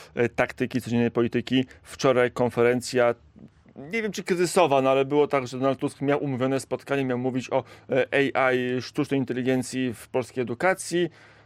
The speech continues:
Wyszedł, powiedział o tym, a potem zwołał jeszcze konferencję, no i tam się odniósł, więc takie, no było to troszeczkę ponadprogramowe spotkanie premiera, żeby tłumaczyć,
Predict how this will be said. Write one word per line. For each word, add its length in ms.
Wyszedł, 640
powiedział 520
o 160
tym, 340
a 120
potem 320
zwołał 260
jeszcze 220
konferencję, 580
no 140
i 100
tam 240
się 200
odniósł, 380
więc 200
takie, 380
no 100
było 220
to 120
troszeczkę 680
ponadprogramowe 760
spotkanie 480
premiera, 420
żeby 260
tłumaczyć, 640